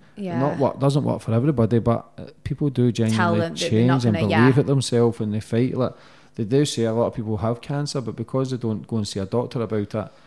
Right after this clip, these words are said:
Speaker 2: they ends up curing themselves without them even realising they had it.
Speaker 1: Imagine.
Speaker 2: Yeah.
Speaker 1: Imagine if, like, you could actually, if you could s-, prove that that's the case.
Speaker 2: There's so
Speaker 1: Yeah,
Speaker 2: many, but there's so
Speaker 1: imagine that.
Speaker 2: many people out there who do these kind of things by
Speaker 1: Mm.
Speaker 2: the power of the mind.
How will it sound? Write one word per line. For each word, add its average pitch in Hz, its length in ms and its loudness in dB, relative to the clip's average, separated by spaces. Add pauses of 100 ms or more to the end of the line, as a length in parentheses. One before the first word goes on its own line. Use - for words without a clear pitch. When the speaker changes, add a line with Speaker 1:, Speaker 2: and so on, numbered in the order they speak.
(260)
Speaker 2:
they 120 100 -2
ends 120 160 2
up - 160 -2
curing 123 340 0
themselves 117 520 0
without 110 260 -4
them 107 140 -6
even 101 180 -6
realising 104 460 -6
they 101 80 -6
had 117 260 -6
it. 160 160 -4
Speaker 1:
Imagine. 175 640 -8
Speaker 2:
Yeah. 156 320 -4
Speaker 1:
Imagine 175 260 -6
if, 170 120 -14
like, 170 240 -8
you 180 80 -14
could 180 180 -16
actually, 165 640 -10 (240)
if 185 220 -16
you 170 60 -12
could 165 260 -12 (220)
s-, - 180 -20 (100)
prove 180 380 -2
that 170 140 -6
that's - 260 -8
the - 80 -14
case. - 600 -14 (580)
Speaker 2:
There's - 120 -6
so 180 120 -4
Speaker 1:
Yeah, 180 80 -2
Speaker 2:
many, 165 160 4
but 123 160 2
there's 120 140 -2
so - 60 0 (140)
Speaker 1:
imagine 156 60 2
that. 127 100 4
Speaker 2:
many 151 160 6
people - 340 0
out 110 140 4
there 110 120 2
who 101 140 0
do 113 200 2
these 117 220 2
kind 107 280 -2
of 101 100 -4
things 117 260 -2
by 113 240 2
Speaker 1:
Mm. 185 340 -2
Speaker 2:
the - 60 -6
power 110 280 0
of 101 160 0
the 104 40 0
mind. 127 400 0